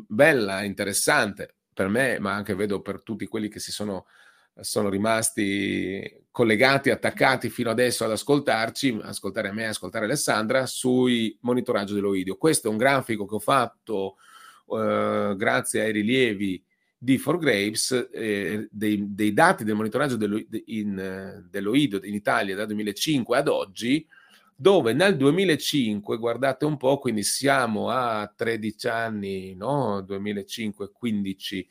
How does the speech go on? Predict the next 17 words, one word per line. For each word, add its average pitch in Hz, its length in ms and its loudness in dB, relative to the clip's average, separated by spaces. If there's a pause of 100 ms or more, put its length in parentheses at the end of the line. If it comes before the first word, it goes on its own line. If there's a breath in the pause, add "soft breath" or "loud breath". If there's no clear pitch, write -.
(420 soft breath)
eh, 95 480 -4
diciotto 151 340 0
anni 120 140 0
fa, - 340 -2 (1200)
l'oidio 110 580 4
mediamente 113 840 2
veniva 117 400 2
rilevato 113 1200 2
qua, 104 200 2
a 90 60 -8
questo 104 460 -4
punto 113 480 -2
dove 98 320 -2
sto 104 420 -2
cercando 101 460 -4
di 95 140 -4
mostrare, 101 800 -4